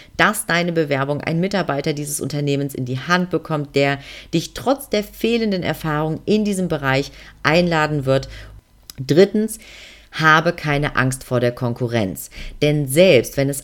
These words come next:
andere Kandidaten gibt, die fachlich viel besser sind als du, dann muss das eben noch lange nicht heißen, dass diese auch persönlich zum Unternehmen passen und dass diese die gleiche Begeisterung mitbringen, die du mitbringst.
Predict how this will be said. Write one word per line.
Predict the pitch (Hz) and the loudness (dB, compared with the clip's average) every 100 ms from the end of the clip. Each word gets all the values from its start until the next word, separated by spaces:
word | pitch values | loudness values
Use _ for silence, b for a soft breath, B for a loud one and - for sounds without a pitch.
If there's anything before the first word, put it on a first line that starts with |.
| - | 0
andere | 165 196 202 160 | 2 2 0 -2
Kandidaten | 135 113 107 104 101 101 101 | -2 -2 0 -2 -4 -6 -4
gibt, | 92 - | -4 -4
die | 139 | -8
fachlich | 135 180 185 190 - | -2 -2 -2 -8 -6
viel | - 269 | 2 2
besser | 262 208 208 208 | 4 0 0 -2
sind | 190 | -4
als | 180 175 175 | -4 -6 -6
du, | - 208 170 B B B | -6 -2 -2 B B B
dann | 185 | -2
muss | 190 196 | -2 -4
das | 196 | -4
eben | - 185 185 | -2 -2 -2
noch | 185 180 | -4 -2
lange | 190 160 156 | 0 0 0
nicht | 156 147 - | -4 -6 -4
heißen, | 131 143 165 | -2 -2 -4
dass | 160 | -6
diese | - 139 151 | -4 -4 -2
auch | - | -4
persönlich | - 170 143 190 285 156 - | -4 -4 -2 0 0 -2 -6
zum | 101 | -8
Unternehmen | 85 107 98 95 92 | -6 -6 -6 -6 -6
passen | 92 - - - B B B B | -8 -14 -12 -14 B B B B
und | 151 160 | -4 -2
dass | 156 | -2
diese | 160 165 165 | -2 -2 -4
die | 165 | -6
gleiche | - 180 - 285 214 | -4 -4 -2 -4 -2
Begeisterung | 196 160 127 147 165 170 | 0 2 0 -2 -4 -2
mitbringen, | 165 160 - 165 175 185 | -2 -2 -4 -4 -4 -4
die | 214 226 - | -4 -6 0
du | 277 349 | 4 4
mitbringst. | 269 113 - 71 50 - | 4 0 -2 -10 -10 -14